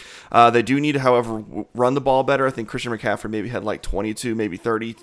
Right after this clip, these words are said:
yards in total running the ball. Now, passing was a different story. He did have a,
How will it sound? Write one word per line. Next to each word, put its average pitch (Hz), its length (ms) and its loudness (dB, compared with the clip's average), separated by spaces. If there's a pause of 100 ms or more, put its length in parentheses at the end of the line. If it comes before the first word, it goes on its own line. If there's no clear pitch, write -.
(140)
yards 113 580 2 (300)
in 120 120 -4
total 120 260 2
running 117 280 -2
the 156 80 -4
ball. 170 360 2
Now, 107 200 -2
passing 135 420 0
was 120 100 -4
a 110 40 -8
different 113 220 -4
story. 120 240 0
He 113 100 -6
did 113 120 -6
have 110 160 -2
a, 101 80 -6